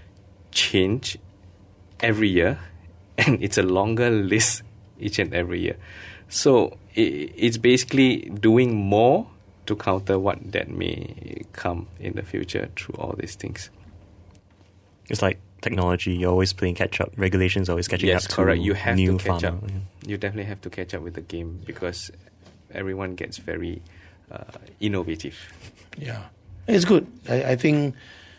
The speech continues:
Speaker 3: uh, most athletes may not like wada, but I think wada is good for us. But I just hope that, uh, people in wada, uh, who may be listening to this, you know, they, they cannot be overzealous also lah. There's also the element of, uh,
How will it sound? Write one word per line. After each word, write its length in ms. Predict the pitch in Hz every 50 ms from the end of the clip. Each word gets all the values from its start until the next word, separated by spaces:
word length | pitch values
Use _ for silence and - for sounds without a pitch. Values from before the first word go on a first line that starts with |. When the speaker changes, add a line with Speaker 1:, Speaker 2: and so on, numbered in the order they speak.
| - _ _ _ _ _ _ -
Speaker 3:
uh, 320 | 165 131 117 110 110 110 110
most 320 | 110 110 120 123 117 -
athletes 360 | 120 110 113 135 139 - - 127
may 60 | 117
not 160 | 123 123 123
like 180 | 120 131 143 131
wada, 320 | 113 113 117 139 156 165
but 200 | 131 117 110 104
I 40 | 98
think 460 | - - 127 127 123 120 131 - - - - -
wada 200 | 120 123 143 151
is 120 | 143 123 131
good 120 | 156 127
for 140 | 131 117 110
us. 220 | 101 - - - - - - - - - - - - - - - _ _ -
But 100 | - 131
I 20 | 123
just 160 | 160 156 -
hope 180 | - 180 151 131
that, 380 | 131 123 127 - - - -
uh, 100 | 120 113
people 280 | 107 - 127 - 147 139
in 120 | 127 113
wada, 580 | 107 117 123 143 160 175 180 175 175 165 151 151 - - - - - _ _ _ _ - -
uh, 60 | 101
who 440 | 104 98 98 98 110 104 - - 110
may 120 | 104 101
be 140 | 104 107 104
listening 340 | 107 104 - - - 123 120
to 100 | - 110
this, 320 | 120 120 120 - - - - - - - - - - - _ _ _ _ -
you 140 | 131 110 107
know, 160 | 107 110 110
they, 560 | 107 107 98 98 98 98 98 98 101 110 127 - _ _ _ _
they 100 | - -
cannot 280 | - 123 120 117 110
be 100 | 110 120
overzealous 1000 | 120 123 120 117 120 117 113 104 98 107 110 107 110 110 101 - - - - - -
also 380 | - 110 107 107 - - 113
lah. 240 | 104 101 98 85 92 -
There's 240 | - 101 98 - -
also 240 | 107 - - 120 117
the 440 | 107 110 110 104 104 107 107 107 107 - - - - -
element 360 | - 107 107 107 113 113 113 110
of, 240 | 104 98 - -
uh, 240 | 107 98 95 92 92